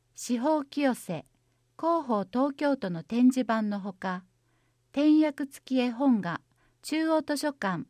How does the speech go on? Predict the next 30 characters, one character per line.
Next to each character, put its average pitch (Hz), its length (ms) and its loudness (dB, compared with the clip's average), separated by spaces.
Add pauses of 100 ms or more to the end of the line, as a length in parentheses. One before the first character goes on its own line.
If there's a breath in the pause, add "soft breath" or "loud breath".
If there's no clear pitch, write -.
(320)
元 240 260 0
町 311 280 0
子 254 140 -2
ど 277 100 6
も 285 120 6
図 285 140 -6
書 302 140 -6
館 240 180 0
に 180 140 -4
あ 170 80 -8
り 170 120 -8
ま 180 180 -6
す。 - 180 -20 (1200)
丸 269 320 2
四、 277 320 2 (640)
大 311 240 0
活 285 320 -8
字 269 160 -4
図 247 160 -8
書。 - 240 -10 (920)
中 311 240 -6
央 311 100 0
図 294 140 -6
書 269 160 -2
館、 170 320 -8 (440)
駅 233 240 -6
前 302 240 4
図 285 140 -8
書 269 160 -4
館、 180 280 -8